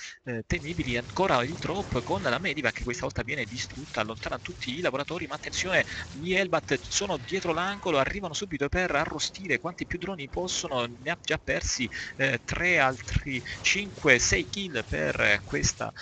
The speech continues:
questo Hellbat che si sacrifica stoicamente, ha allontanato tutti i lavoratori. Vediamo al momento ventidue lavoratori uccisi da parte di Narcotic,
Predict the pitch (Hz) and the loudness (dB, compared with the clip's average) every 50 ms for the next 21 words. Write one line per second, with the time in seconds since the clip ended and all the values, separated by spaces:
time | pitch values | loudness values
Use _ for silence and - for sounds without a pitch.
0 | - - - - 160 156 - - 127 135 170 165 - 110 - - 113 - - 160 | -14 -12 -6 -4 -4 -4 -2 -2 -2 -2 -2 0 -2 -2 -2 -2 -6 -2 0 2
1 | 160 143 135 117 110 107 - - - - 95 87 - - 127 - - 113 - 113 | 2 6 6 8 6 6 4 2 -2 -2 -2 -4 -6 -4 -4 -4 -4 -4 -4 -4
2 | - 113 113 - - - 147 135 - - 165 139 135 160 185 170 - 117 113 110 | -4 -4 -4 -4 -6 -6 -6 -6 -4 -4 -4 -4 -6 -8 -8 -10 -6 -4 -2 0
3 | 104 110 120 123 120 117 - - 135 - 127 - - - - - 120 117 123 127 | 0 -2 -4 -6 -10 -10 -8 -8 -8 -6 -8 -12 -12 -10 -10 -6 -4 -4 -4 -4
4 | - 170 175 143 117 104 127 127 117 110 117 120 139 143 - - 117 110 - 170 | -6 -6 -8 -6 -6 -6 -4 -4 -6 -8 -6 -10 -10 -10 -10 -10 -10 -8 -8 -10
5 | 170 - - 123 151 165 135 113 101 107 107 113 - 156 135 - - - 147 - | -10 -10 -16 -12 -6 -4 -2 -2 -2 -4 -4 -6 -8 -10 -10 -6 -6 -6 -6 -4
6 | 117 - - 139 - - - 107 113 113 117 - - - - 117 143 - 127 - | -6 -6 -6 -8 -8 -8 -10 -10 -10 -8 -8 -8 -8 -6 -6 -8 -8 -8 -10 -6
7 | - 107 | -6 -6